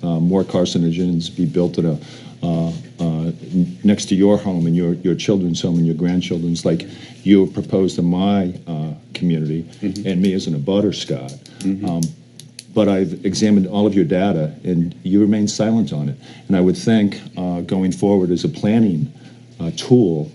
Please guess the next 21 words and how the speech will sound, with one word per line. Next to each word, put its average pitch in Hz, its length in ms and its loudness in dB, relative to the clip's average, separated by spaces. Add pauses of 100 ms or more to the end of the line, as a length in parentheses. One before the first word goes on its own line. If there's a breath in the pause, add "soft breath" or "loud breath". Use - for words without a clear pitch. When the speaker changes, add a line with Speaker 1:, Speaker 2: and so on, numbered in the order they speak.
Speaker 1:
that 82 220 -2
you 95 160 0
might 95 180 2
want 90 220 -2
to 87 60 2
incorporate 78 920 -2 (480 loud breath)
health 107 300 2
effects - 640 -6
and 87 140 -2
carcinogens 73 880 -2 (220 loud breath)
when 87 140 2
you're 90 100 2
talking 92 420 0
about 78 260 0
your 82 120 0
planning, 82 500 -2
because 82 260 0
it's 82 140 -2
really 95 280 4
poor 85 260 0
planning. 92 440 -2